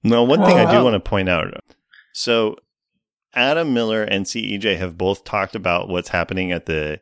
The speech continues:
Speaker 1: power plant. I just wanna point out they have not talked about it to each other. So I think neither, neither of you is necessarily,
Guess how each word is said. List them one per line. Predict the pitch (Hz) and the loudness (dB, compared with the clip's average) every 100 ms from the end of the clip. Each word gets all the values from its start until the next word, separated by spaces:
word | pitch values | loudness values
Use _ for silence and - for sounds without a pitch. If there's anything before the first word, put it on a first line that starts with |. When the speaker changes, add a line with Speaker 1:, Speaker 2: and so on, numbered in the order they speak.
| - | -6
Speaker 1:
power | 92 92 110 | -2 -2 -2
plant. | 120 123 143 - _ _ _ - | -4 -4 -6 -12 _ _ _ -10
I | 104 | -4
just | 104 131 | -2 -2
wanna | 143 127 | 0 -2
point | - 110 | 0 0
out | 101 95 - _ _ _ | 0 -2 -6 _ _ _
they | 104 110 | -2 2
have | 120 | 2
not | 120 143 - - _ _ _ _ _ _ _ _ - | 0 -2 -4 -10 _ _ _ _ _ _ _ _ -20
talked | - 127 - | -2 -2 0
about | 120 113 | 0 2
it | 98 - | 0 -6
to | - 120 | -4 -2
each | 110 92 - - | -2 -2 -6 -2
other. | 110 95 82 78 - _ _ _ _ | -2 0 -2 -4 -8 _ _ _ _
So | - 120 | -2 0
I | 113 | 0
think | 104 147 143 - _ _ | 0 -4 -6 -10 _ _
neither, | - 120 143 170 160 - - | -2 2 2 2 0 -2 -8
neither | - - 120 139 170 151 | -12 -6 0 2 2 2
of | 113 | 4
you | 117 113 | 4 4
is | 101 95 | 2 2
necessarily, | 101 101 101 110 104 101 101 | 0 0 -2 0 2 2 0